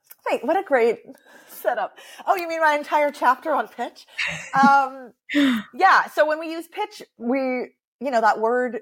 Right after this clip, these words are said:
Speaker 1: uh, has, like, seven different meanings in English, <laughs> right? 'Cause we're also
Speaker 2: <laughs>
Speaker 1: pitching our ideas.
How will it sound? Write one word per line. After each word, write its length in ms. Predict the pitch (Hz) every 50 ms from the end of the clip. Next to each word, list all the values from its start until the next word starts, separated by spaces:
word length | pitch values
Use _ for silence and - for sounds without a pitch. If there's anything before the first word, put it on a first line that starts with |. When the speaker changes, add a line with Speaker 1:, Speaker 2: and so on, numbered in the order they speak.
| - - 185
Speaker 1:
uh, 380 | 185 185 185 180 180 175 170 -
has, 220 | 180 220 208 190
like, 120 | 208 196 -
seven 400 | - - 220 165 151 - 196 202
different 300 | 233 254 - 302 - 294
meanings 340 | 320 302 302 359 349 349 381
in 100 | 339 370
English, 360 | 392 392 427 508 453 - 349
<laughs> 0 |
right? 220 | - - - -
'Cause 160 | - 294 277
we're 80 | 269 247
also 180 | 233 285 226 214
Speaker 2:
<laughs> 80 | 233
Speaker 1:
pitching 260 | 214 190 208 - 233
our 140 | 220 196 202
ideas. 380 | 208 190 202 190 220 262 381